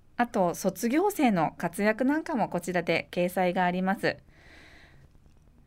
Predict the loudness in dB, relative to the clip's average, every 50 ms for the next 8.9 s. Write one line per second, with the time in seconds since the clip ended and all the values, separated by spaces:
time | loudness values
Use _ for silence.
0 | -20 -20 -8 -4 -2 -2 0 2 0 2 2 4 2 2 2 2 0 -2 0 2
1 | 4 4 4 4 4 2 2 0 -4 -4 -4 -4 -2 0 2 2 0 2 0 0
2 | 0 2 2 2 2 0 -2 -8 -6 -6 -6 -4 0 2 2 2 2 2 0 0
3 | 0 2 0 0 0 0 0 0 0 -2 -2 -2 0 2 2 2 2 0 -2 -8
4 | -20 -20 -20 -20 -20 -20 -20 -20 -8 -4 -2 -2 0 0 0 0 2 2 2 2
5 | 0 0 -4 -14 -20 -8 -6 -6 -4 0 2 4 4 4 4 2 0 0 2 0
6 | 2 2 2 4 4 2 2 0 0 0 0 0 0 0 -2 -2 2 4 4 6
7 | 6 6 4 2 2 4 6 6 6 6 4 4 4 2 2 2 0 0 2 2
8 | 2 2 0 -4 -14 -20 -20 -16 -12 -12 0 2 4 6 6 6 4